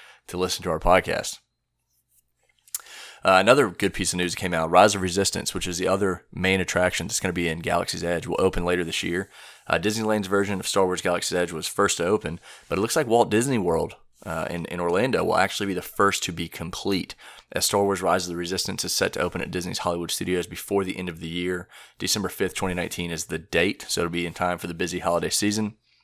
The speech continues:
Here's my take. I think at Disneyland, there was some issues on the trackless portion of Rise of the Resistance, which slowed them down.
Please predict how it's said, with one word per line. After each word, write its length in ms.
Here's 180
my 80
take. 340
I 40
think 340
at 120
Disneyland, 720
there 340
was 140
some 400
issues 560
on 320
the 400
trackless 720
portion 520
of 120
Rise 220
of 60
the 40
Resistance, 600
which 280
slowed 400
them 180
down. 300